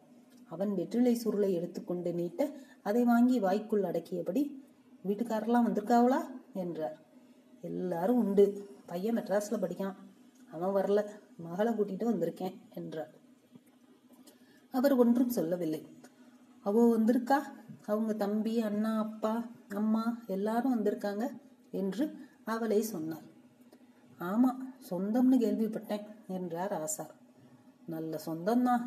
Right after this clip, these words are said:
என்றாள் அவள். "பார்த்து கொஞ்ச காலம் இருக்கும்ல?" என்று அவர் கேட்டார். "ஆமா, அந்த பக்கம் ஒண்ணும் வாரதில்லையே" என்று அவள் சொன்னாள். "அங்க என்ன வாரதுக்கு? நார்வேல் பக்கம் நல்ல சமையலுக்கு ருசி கிடையாதுல்ல. நம்ம ஏரியா இங்க கேரளா பக்கமாக்கும்.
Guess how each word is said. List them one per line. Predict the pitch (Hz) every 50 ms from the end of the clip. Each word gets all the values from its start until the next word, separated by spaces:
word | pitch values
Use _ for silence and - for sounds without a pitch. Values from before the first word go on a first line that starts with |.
| - - -
என்றாள் | 185 190 190 185 165 160 170 196 247
அவள். | - - 160 151 151 - - - _ _ _ _ _ _ _ _ _ - - _ _ _ _ _
"பார்த்து | - 190 196 240 233 - -
கொஞ்ச | - 208 202 220
காலம் | 233 233 254 285 311 294
இருக்கும்ல?" | 262 247 240 269 262 254 240 240 - - - - - - -
என்று | 202 202 202 190 180 196 269 302
அவர் | 220 165 175 -
கேட்டார். | - - 156 - - 151 147 - - - - - - _ - - - _ _ -
"ஆமா, | 156 170 208 254 285 269 - - - - - - - - -
அந்த | 175 190 220
பக்கம் | - 247 320 320
ஒண்ணும் | 285 233 254 294 254
வாரதில்லையே" | 196 180 214 262 302 302 254 269 247 233 233 214 190 160 151 160 - - - - - - _ _ - -
என்று | 196 202 208 196 175 185 233 294
அவள் | 247 190 165 170 175
சொன்னாள். | - - 165 160 160 156 151 - - - - _ - - _ _ - - - - - _ _
"அங்க | - 208 233 254 262 269
என்ன | 269 254 262 294 285
வாரதுக்கு? | 262 226 226 233 240 240 - 214 - - 185 160 151 - - - - -
நார்வேல் | 180 175 190 202 214 220 208 208 208
பக்கம் | - 190 - - 240
நல்ல | 254 202 170 180 208
சமையலுக்கு | 220 - 208 196 202 202 202 202 202 - 247
ருசி | 220 175 - - 233
கிடையாதுல்ல. | 220 202 185 190 202 202 190 190 190 190 202 202 196 180 165 - - - - - - - - - -
நம்ம | 165 165 180 196 220 226
ஏரியா | 220 226 226 226 226 240 240 240
இங்க | 240 226 208 214
கேரளா | 214 - - 165 175 180 196 202 202
பக்கமாக்கும். | 190 180 - - 175 175 170 156 - - 156